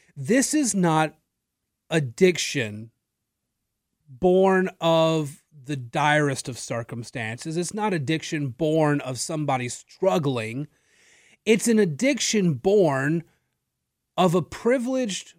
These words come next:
person whose family never told him no.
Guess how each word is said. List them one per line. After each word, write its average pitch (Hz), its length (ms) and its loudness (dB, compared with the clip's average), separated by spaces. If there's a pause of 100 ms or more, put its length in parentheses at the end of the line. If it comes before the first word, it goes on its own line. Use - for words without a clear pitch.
(120)
person 143 720 -2 (1800)
whose 190 220 2
family 233 480 0
never 185 500 2
told 170 380 -2
him 135 360 -4
no. 110 260 -12